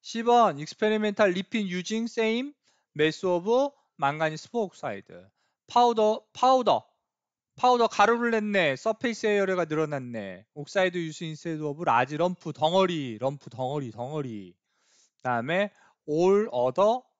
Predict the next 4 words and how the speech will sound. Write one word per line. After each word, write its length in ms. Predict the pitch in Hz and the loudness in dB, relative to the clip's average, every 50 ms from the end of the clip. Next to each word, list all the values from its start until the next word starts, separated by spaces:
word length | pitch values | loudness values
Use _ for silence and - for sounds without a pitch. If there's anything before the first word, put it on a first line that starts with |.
| _ _ _ _ _ - | _ _ _ _ _ -8
conditions 680 | - 165 151 147 - - 139 120 113 113 - - _ _ _ _ _ _ _ | -8 -6 -6 -6 -6 -6 -8 -10 -10 -12 -16 -20 _ _ _ _ _ _ _
say 480 | - - 160 143 147 165 208 247 240 _ _ | -4 -2 0 0 2 0 -2 -6 -10 _ _
the 80 | 120 | -10
same. 580 | 113 - - 160 151 151 143 123 107 95 98 | -10 -8 -6 -6 -4 -4 -4 -6 -10 -12 -16